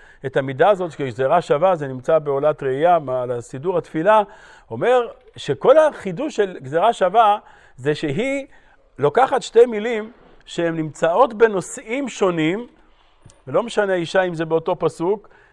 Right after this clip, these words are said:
אבל הן נמצאות בנושאים שונים, והגזרה שווה אומרת, "תראה, בעומק יש פה איזה חיבור ביניהם שאתה לא רואה אותו כלפי חוץ." כלומר, בא רבי ישמעאל ואומר,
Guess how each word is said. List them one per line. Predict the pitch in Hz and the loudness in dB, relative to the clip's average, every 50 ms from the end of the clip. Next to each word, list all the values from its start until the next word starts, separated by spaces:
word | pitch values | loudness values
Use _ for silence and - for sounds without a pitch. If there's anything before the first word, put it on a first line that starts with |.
| _ _ - | _ _ -6
אבל | - 139 143 151 147 | -2 0 0 0 0
הן | 151 151 | 0 -2
נמצאות | 156 156 143 - 180 175 220 262 285 | -4 -6 -4 0 2 2 2 2 0
בנושאים | 240 208 180 156 - - 269 240 254 254 | -2 -4 -4 -6 -6 -10 -10 -8 -8 -8
שונים, | 214 - - 185 170 170 185 233 294 320 - _ _ _ _ _ _ - | -6 -4 -4 -4 -2 -2 -4 -4 -6 -8 -10 _ _ _ _ _ _ -2
והגזרה | 127 143 143 135 123 147 156 180 269 277 | 0 2 2 2 4 4 4 6 6 4
שווה | - - 226 214 247 269 254 | 4 4 2 4 4 4 2
אומרת, | 226 208 220 247 262 269 247 - - | 2 2 2 2 4 4 2 2 0
"תראה, | - 214 226 269 285 247 175 135 - _ _ _ _ _ _ _ | 0 6 8 8 8 8 4 0 -6 _ _ _ _ _ _ _
בעומק | 107 123 156 151 185 233 294 320 311 269 254 269 294 285 - - - - - _ _ _ _ - | 0 0 2 6 8 8 8 8 6 4 2 2 0 0 -4 -10 -20 -20 -20 _ _ _ _ -6
יש | 131 160 220 262 247 - | 2 4 4 4 4 4
פה | - 240 226 | 4 6 6
איזה | 220 220 214 202 | 8 6 4 2
חיבור | - - 208 190 160 202 262 262 240 | 0 0 -4 -2 0 0 0 0 2
ביניהם | 202 202 196 196 190 240 277 | 2 2 2 2 2 0 0
שאתה | 254 - - - 190 185 | 0 -2 2 4 4 6
לא | 208 247 | 6 6
רואה | 262 254 233 | 6 6 6
אותו | 208 190 - 185 165 | 4 2 0 -2 -2
כלפי | - 160 147 - 156 143 | 0 -2 0 2 2 0
חוץ." | - - 104 92 - - | 0 -2 -6 -12 -12 -8
כלומר, | - 131 143 143 143 135 135 151 - 226 - - - _ - - - _ _ _ - | 0 4 4 6 8 8 8 8 6 4 -2 -12 -20 _ -20 -20 -20 _ _ _ 0
בא | 113 175 233 233 | 4 6 6 6
רבי | 220 226 | 6 4
ישמעאל | 220 202 - 202 190 202 220 208 | 0 -4 0 4 4 4 4 4
ואומר, | 185 196 180 175 185 190 175 120 | 4 4 4 6 6 4 4 2